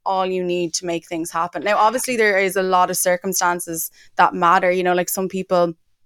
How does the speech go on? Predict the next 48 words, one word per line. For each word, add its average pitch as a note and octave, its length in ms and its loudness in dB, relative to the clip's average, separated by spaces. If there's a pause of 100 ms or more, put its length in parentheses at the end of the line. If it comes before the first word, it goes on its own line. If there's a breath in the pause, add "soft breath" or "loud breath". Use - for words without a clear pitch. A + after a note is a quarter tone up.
(360)
come F#3+ 200 -2
from F#3+ 200 -4
an F3+ 100 -2
impoverished F3+ 560 -4
background. F3+ 540 0
So F#3 100 2
I F#3 80 2
can't F#3+ 360 0
say F#3 320 2
that F3 260 2
everyone A3+ 560 2
put A#3+ 160 -2
your A#3 80 0
mind A3 220 2
to - 80 0
it - 20 4
and G3 80 0
you'll G3 80 0
be F3+ 100 -2
grand. F3 460 2
That's F3+ 320 2
not F#3+ 160 0
what F#3 100 0
I F3 80 0
mean. F3+ 320 -2
But F3 240 0 (560 loud breath)
I G3+ 80 2
definitely G#3 440 0
think G#3+ 260 -4
if G3 200 -4
you F#3+ 480 -4 (220)
have F#3 480 0 (140)
the F#3 480 4 (480)
support F#3+ 720 -2
and F#3+ 160 -2
you F#3 100 -2
have F3+ 420 0
the F#3 140 -4
ability F3+ 600 0
to F3 100 -8
do F3 160 0
something, E3+ 440 -6 (440)
you F3+ 160 -4
should G3+ 420 2
go F3+ 180 6
and E3+ 120 0
do D#3+ 180 0
it. E3+ 140 -2